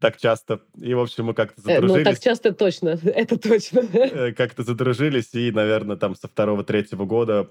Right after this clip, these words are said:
Speaker 1: нашего знакомства, да, и, и понеслась наша теннисная большая и не только дружба.
Speaker 2: Да, это правда, всё так и было.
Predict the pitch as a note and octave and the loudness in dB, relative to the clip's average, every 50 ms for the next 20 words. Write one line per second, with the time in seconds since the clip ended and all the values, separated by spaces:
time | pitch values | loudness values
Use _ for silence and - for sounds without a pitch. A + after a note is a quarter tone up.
0 | _ _ - G#2 G2 F#2+ - - - F#2+ F2+ F#2+ F#2 - A2 G#2+ G#2+ - _ - | _ _ -8 -6 -4 -4 -6 -8 -14 -10 -8 -8 -6 -4 -4 -6 -6 -8 _ -6
1 | F2+ G2 G2+ G2 F#2+ G2 G#2+ - - A#2+ - B2 A#2 A#2 A#2 - - A#2 G#2+ F#2+ | -2 0 0 0 0 0 -2 -4 -6 -4 -2 -2 0 0 -2 0 0 0 0 0
2 | - - G#2 F#2+ F2+ - - F#2+ F#2 F#2 F#2 F2+ E2+ _ _ _ - A2 A2+ A#2 | 0 -2 -2 -2 -2 -4 -4 -4 -2 -2 -2 -4 -6 _ _ _ -2 -2 -2 -2
3 | A#2 - - G#2 G2 F#2+ F2 F#2+ F#2 F2 - A2 G#2+ G#2 G2+ F2+ F2+ - - F#2+ | -4 -6 -4 -2 -2 0 0 -2 -4 -2 -2 0 0 0 0 -2 -4 -2 -4 -4
4 | F2 - - D#2+ F2 F2 E2 D#2+ D#2 - - - _ _ _ - E3 F3+ A3+ C4+ | -4 -4 -6 -6 -6 -6 -8 -8 -10 -12 -12 -14 _ _ _ -6 -4 -2 0 0
5 | D4 B3 G#3 - F#3 - F3+ F3+ F#3 F3+ F3 E3 D3+ - - F3 E3 F3+ F3 - | 0 0 0 -2 -4 -2 0 0 0 0 0 -4 -4 -2 -2 -2 -2 -2 -2 -2
6 | G3 E3 D#3+ D#3 C#3 C3+ C3+ | -2 0 0 0 0 -2 -4